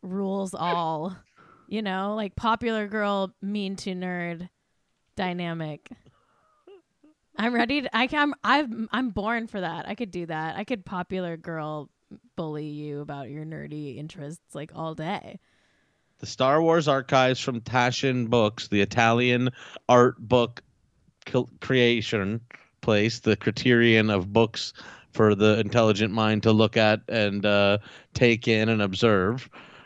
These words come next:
Speaker 2: is creating a, a quite upscale new book of pictures from, yes, uh, the film Star Wars, which I enjoy quite a bit.
Speaker 1: Isn't it German?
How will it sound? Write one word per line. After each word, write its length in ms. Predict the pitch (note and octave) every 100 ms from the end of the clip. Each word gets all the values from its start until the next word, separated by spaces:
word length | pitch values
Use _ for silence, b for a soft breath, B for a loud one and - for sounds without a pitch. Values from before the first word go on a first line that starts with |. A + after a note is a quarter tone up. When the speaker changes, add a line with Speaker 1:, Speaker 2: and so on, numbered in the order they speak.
| -
Speaker 2:
is 200 | A2 A2
creating 640 | - C3+ A#2+ B2+ B2+ B2+
a, 320 | A#2 B2+ B2+ -
a 120 | C3+
quite 280 | - D3 D3+
upscale 760 | C#3 D3 - D3 B2+ B2 B2+ A#2
new 240 | C3 C3
book 300 | B2 C#3 B2+
of 180 | A2 -
pictures 540 | B2+ A2+ - B2 C3
from, 400 | - B2 A2 A#2+
yes, 440 | G2+ G2+ C#3+ - - b b b b -
uh, 140 | A2
the 140 | G#2 A2
film 300 | C3+ C3 B2
Star 320 | - D#3 D#3
Wars, 340 | G2+ F2+ F2+
which 140 | G#2 G2+
I 100 | G2
enjoy 320 | G2 G2 G2+
quite 220 | G2+ A2+ A2+
a 40 |
bit. 260 | C#3+ G#2+ F#2+
Speaker 1:
Isn't 260 | D3+ A#3
it 160 | C4 G#3+
German? 640 | - G3 G3+ A3+ C#4+ C#4+